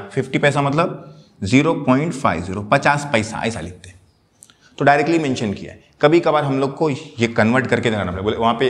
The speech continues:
एक यूनिट के बदले पचास यूनिट का दिया होगा तो कन्वर्ट करना पड़ेगा, ठीक है? तो ये हो गया आप लोग का टू फाइव टेन, तो मतलब वन रुपीज, बराबर है?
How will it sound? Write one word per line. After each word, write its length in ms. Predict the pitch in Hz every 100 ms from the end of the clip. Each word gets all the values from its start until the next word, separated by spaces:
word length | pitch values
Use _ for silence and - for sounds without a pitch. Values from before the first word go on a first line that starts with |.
| -
एक 160 | 147 143
यूनिट 220 | 143 139
के 60 | 139
बदले 240 | 135 151 - - - -
पचास 340 | 101 117 110
यूनिट 160 | 117 104
का 100 | 107
दिया 180 | 104 101
होगा 180 | 98
तो 120 | 104 117
कन्वर्ट 360 | 95 98 113
करना 340 | 107 90 95 135
पड़ेगा, 580 | 139 87 85 85 92 87 - - _ _ _ _ _ _ _ _ _
ठीक 200 | - 139
है? 100 | 165 165 - - - -
तो 60 |
ये 140 | 143 160
हो 140 | 135
गया 140 | 131 131
आप 120 | 127
लोग 180 | 131 135
का 80 | 151 151
टू 200 | 131 131
फाइव 320 | 120 123 113 120 135 -
टेन, 180 | - 95 95 - - - -
तो 60 |
मतलब 380 | 127 123 135 117
वन 220 | 110 101 92
रुपीज, 340 | - 67 - - - - - - - _ _ _ - - - - _ _ _
बराबर 280 | 110 127 147
है? 80 | 160